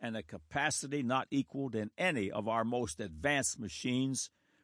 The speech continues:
for it would be capable of replicating its entire structure within a matter of a few hours. Shaking off his preconceptions as best he could,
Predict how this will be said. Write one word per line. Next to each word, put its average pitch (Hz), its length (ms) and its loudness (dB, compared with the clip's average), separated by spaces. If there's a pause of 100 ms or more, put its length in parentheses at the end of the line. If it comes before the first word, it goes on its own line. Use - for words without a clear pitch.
for 113 180 2
it 139 100 4
would 139 200 2
be 135 100 2
capable 117 640 0
of 98 120 -2
replicating 156 720 0
its 120 160 0
entire 147 520 2
structure 160 600 -2 (300)
within 135 320 -2
a 131 60 4
matter 165 440 4
of 156 140 2
a 160 80 2
few 185 320 2
hours. 190 560 4 (1300)
Shaking 117 500 0
off 113 300 2
his 85 340 -8 (280)
preconceptions 107 880 -4
as 85 100 -8
best 92 380 -4
he 95 120 -4
could, 113 340 0